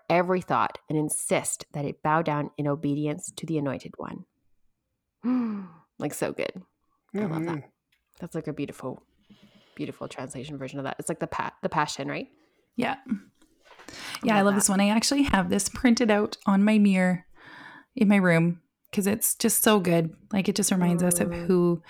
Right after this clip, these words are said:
Speaker 3: who we belong to, what authority we
Speaker 1: Mm-hmm.
Speaker 3: carry,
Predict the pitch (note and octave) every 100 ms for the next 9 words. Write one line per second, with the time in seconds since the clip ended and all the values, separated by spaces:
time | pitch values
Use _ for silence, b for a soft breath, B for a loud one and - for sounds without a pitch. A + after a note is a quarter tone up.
0 | B B B B B C4 A#3 G3+ G3 G3
1 | F#3+ G3+ F#3 F#3 F3+ F3 _ _ - G3
2 | G3 F#3+ F3 F3+ F3 F3+ D#3+ E3+ E3 E3
3 | D#3+